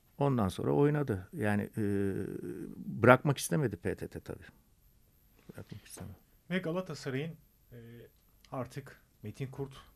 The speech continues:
Speaker 2: ikinci seneden sonra özellikle değişmez isimlerinden birisi oluyor.
Speaker 1: Tab-, tabii çünkü Metin'in mesela attığı gollere bakın.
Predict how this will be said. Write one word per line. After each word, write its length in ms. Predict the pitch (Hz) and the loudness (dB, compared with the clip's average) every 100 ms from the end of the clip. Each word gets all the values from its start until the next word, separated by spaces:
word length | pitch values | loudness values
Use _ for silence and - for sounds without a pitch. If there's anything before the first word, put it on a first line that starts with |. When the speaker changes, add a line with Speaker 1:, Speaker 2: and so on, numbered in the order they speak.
| _ _ _ _ _ - | _ _ _ _ _ -18
Speaker 2:
ikinci 300 | - 131 170 | -8 -6 -6
seneden 380 | - 110 104 101 | -6 -4 -6 -8
sonra 320 | - 98 110 | -10 -10 -6
özellikle 580 | 113 123 113 107 123 160 - _ - - | 0 2 2 -4 -8 -8 -16 _ -16 -2
değişmez 380 | 113 117 151 120 | -2 0 -2 -4
isimlerinden 540 | - 110 104 131 175 | -4 -4 -2 -2 -4
birisi 260 | 110 107 107 | -4 -6 -6
oluyor. 220 | 85 78 - - | -8 -12 -14 -2
Speaker 1:
Tab-, 240 | 123 - - | -2 -2 -2
tabii 240 | 123 147 - | 0 0 2
çünkü 300 | 123 117 135 | 0 2 4
Metin'in 420 | 113 110 147 151 | 6 6 4 4
mesela 360 | 147 131 143 | 4 4 4
attığı 280 | 139 - 147 | 4 4 4
gollere 480 | 135 139 135 143 147 | 8 8 8 8 8
bakın. 360 | 113 - 175 | 6 4 2